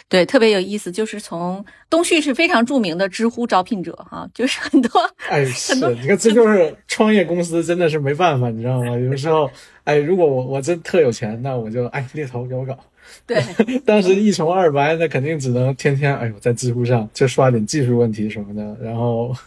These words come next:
Speaker 2: <laughs> 坑蒙拐骗就把人家拐骗过来。
Speaker 1: 对。
Speaker 2: 哎，干，干这，这，这是，这是第一个点。然后第二个点就是，你看，用的编程语言，其实我们当时选这个编程语言是很有讲究的，就是我们选的编程语言还是比较，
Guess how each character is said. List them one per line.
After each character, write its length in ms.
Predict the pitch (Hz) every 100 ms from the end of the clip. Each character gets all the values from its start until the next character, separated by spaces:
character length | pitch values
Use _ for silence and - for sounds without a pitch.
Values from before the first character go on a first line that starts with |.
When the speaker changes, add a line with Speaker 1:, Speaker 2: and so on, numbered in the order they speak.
| 160 147
Speaker 2:
<laughs> 320 | 208 202 -
坑 140 | 131
蒙 120 | 135
拐 160 | 131 107
骗 220 | 117 120
就 80 | 113
把 160 | 107 104
人 180 | 104
家 80 | 110 110
拐 100 | 101
骗 180 | 113
过 140 | 110 110
来。 80 | - - - - - -
Speaker 1:
对。 100 | -
Speaker 2:
哎， 300 | 220 - 185
干， 200 | - 220
干 140 | 214 220
这， 180 | 214 214
这， 160 | 226 208 _ _ _
这 100 | 226
是， 140 | 202 202
这 120 | 208
是 60 |
第 140 | 208 208
一 60 |
个 100 | 196
点。 180 | 180 92 -
然 100 | 123
后 100 | 151
第 100 | 180
二 120 | 226
个 60 | 170
点 220 | 135 104
就 80 | 120
是， 140 | 123
你 80 | 110
看， 180 | 113 135 - -
用 220 | 185 190
的 60 | 143
编 260 | 135 214
程 240 | 220 139 156
语 120 | 117
言， 280 | 107 107 123
其 140 | -
实 140 | 143 151
我 60 |
们 100 | 127
当 160 | 151 151
时 340 | 123 123 135 143
选 340 | - 107 101
这 140 | 120
个 100 | 127
编 180 | 117 131
程 120 | 135
语 60 | 110
言 120 | 104
是 80 | 117
很 160 | 120 120
有 60 |
讲 160 | 131 120 -
究 100 | 107
的， 80 | - - _ _ _ -
就 120 | 175
是 120 | 165
我 100 | 151
们 140 | 135 180
选 260 | - 123
的 180 | 127 139
编 260 | 135 160 165
程 20 |
语 80 | 135
言 160 | 117 120
还 160 | 120
是 280 | 123 131 120
比 120 | 110
较， 480 | 120 117 110 101